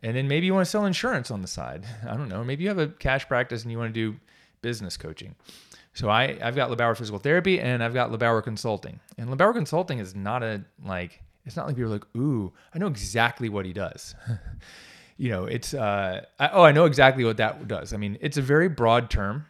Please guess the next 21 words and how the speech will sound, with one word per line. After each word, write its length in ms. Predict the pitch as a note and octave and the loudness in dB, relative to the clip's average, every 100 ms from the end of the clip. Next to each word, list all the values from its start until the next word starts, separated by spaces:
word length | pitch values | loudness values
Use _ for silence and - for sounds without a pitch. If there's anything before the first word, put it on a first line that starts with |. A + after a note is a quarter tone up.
| - | -12
and 100 | - | -6
I'll 100 | A2 | -4
tell 160 | A2 A#2+ | -2 0
you 120 | A#2+ | 0
in 80 | G#2+ | 0
a 40 | |
minute 280 | G2+ G2+ G#2 _ | -2 -2 -4 _
how 200 | - G#2 | -4 0
I 100 | G2 | 2
got 320 | F2+ F2 E2+ | 0 -4 -4
that. 280 | - E2 - _ - _ | -6 -8 -10 _ -20 _
Um, 360 | - G2+ F2+ F2 - _ _ _ _ _ _ _ _ _ _ _ _ _ _ _ _ _ _ _ _ _ - | -6 -4 -4 -8 -12 _ _ _ _ _ _ _ _ _ _ _ _ _ _ _ _ _ _ _ _ _ -8
but 320 | B2 C3 C3 | 0 0 2
I 180 | C3+ C3+ | 4 6
also 580 | D#3 D#3+ C3+ B2+ C3 | 6 4 4 4 2
am 300 | - B2+ B2+ | 0 -4 -4
involved 500 | B2+ C3 A#2+ A#2+ A2+ | -4 -6 4 4 4
in 80 | A#2+ | 2
other 160 | D#3+ E3+ | 2 2
projects, 640 | D3+ B2 A#2+ A#2+ A#2+ - - | 2 2 2 0 0 -6 -6
and 300 | A#2 A2+ A2+ | -6 -6 -6